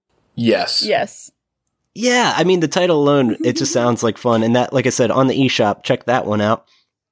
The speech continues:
Speaker 3: Um, got a couple more for us here. Do you think there's a game called Rocket Powered Volleyball?
Speaker 1: Uh, no.
Speaker 2: I'm gonna say yes.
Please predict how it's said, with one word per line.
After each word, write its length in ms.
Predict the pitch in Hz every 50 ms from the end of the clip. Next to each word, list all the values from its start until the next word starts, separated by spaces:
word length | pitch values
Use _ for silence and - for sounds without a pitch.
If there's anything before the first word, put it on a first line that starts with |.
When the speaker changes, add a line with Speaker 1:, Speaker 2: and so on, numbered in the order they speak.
| _ _ _ _ _ _ _ _ _ _ _ _ _ -
Speaker 3:
Um, 360 | 151 147 147 151 147 135 - -
got 140 | - 180 165
a 40 | -
couple 240 | - 226 208 214
more 180 | 202 175 165 139
for 200 | - - 117 117 110
us 120 | 104 -
here. 300 | - 127 117 120 123 127 - _ _ _ _ _ _ _ _ _ _ _ _ _ _ _ _ _ _ _ _ _ _ _ _ _ _ _ _ _ _ _ _
Do 80 | - 185
you 60 | 214 202
think 220 | - - 202 190 -
there's 220 | 185 180 165 143
a 60 | 151
game 340 | 131 - - 151 143 143 135
called 400 | 131 - 156 139 135 127 117 113 -
Rocket 500 | - - 131 151 175 190 - - 190 -
Powered 420 | - - 185 180 180 180 180 175 151
Volleyball? 800 | 131 156 185 190 185 170 147 117 117 110 104 95 87 - - - _ _ _ _ _ _ _ _ _ _ _ _ _ _ _ _ _ _ _ _ _ _ _ _ _ _ _ _ _ _ _ _ _ _ _ _ _ _ _ -
Speaker 1:
Uh, 380 | 104 104 104 104 104 107 101 98
no. 460 | 98 98 95 92 82 80 80 80 - - _ _ _ _ _ _ _ _ _ _ _ _ _ _ _ _ _ _ _ _ _ _ _ -
Speaker 2:
I'm 120 | 220 220
gonna 160 | 220 214 214
say 180 | 214 - 208 202
yes. 500 | 196 190 175 - 196 - - - - -